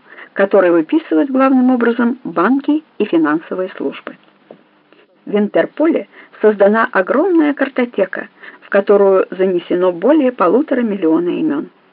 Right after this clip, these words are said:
Причём существуют картотеки, составленные как в алфавитном порядке,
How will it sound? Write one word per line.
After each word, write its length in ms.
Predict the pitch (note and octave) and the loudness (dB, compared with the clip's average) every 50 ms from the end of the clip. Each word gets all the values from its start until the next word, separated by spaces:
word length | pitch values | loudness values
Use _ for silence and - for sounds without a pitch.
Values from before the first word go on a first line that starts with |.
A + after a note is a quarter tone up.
| _ - - - - - _ | _ -20 -20 -20 -20 -10 _
Причём 460 | - F#3 G3+ G3+ - A3+ G#3+ G#3 G3+ - - - | -2 0 0 0 2 2 2 2 0 -4 -8 -4
существуют 840 | - G3+ - - - F3+ - - - G#3+ C4+ D4+ B3 G#3 D3 - - - _ _ _ _ _ _ _ _ _ _ _ _ _ _ _ _ _ _ _ _ _ _ _ _ _ _ | -4 -4 -2 -2 -4 -6 -6 -8 -6 -2 0 0 0 -2 -4 -8 -12 -20 _ _ _ _ _ _ _ _ _ _ _ _ _ _ _ _ _ _ _ _ _ _ _ _ _ _
картотеки, 720 | - - A3+ A3 - - G3+ G3+ - C#4+ D#4 D#4 - D4 - | -2 -2 -2 0 2 2 2 2 2 0 0 0 0 -2 -2
составленные 840 | - B3 A#3 - - - B3 C4 B3+ A#3+ A#3+ A#3+ A#3+ A#3+ A#3+ A#3+ A#3 | -2 -4 -4 -4 -2 0 0 2 2 2 4 4 4 2 2 0 0
как 300 | - - - A#3 A3+ - | -2 -2 -2 -4 -2 0
в 40 | G#3+ | 2
алфавитном 640 | G3+ G#3 G#3 - G#3 A3+ D#4+ A4 A4+ - - E3+ E3+ | 2 2 2 0 0 0 0 0 -2 -2 -6 -6 -6
порядке, 560 | - - F#3+ - - - _ - - - | -4 -4 -2 -2 -4 -8 _ -12 -12 -12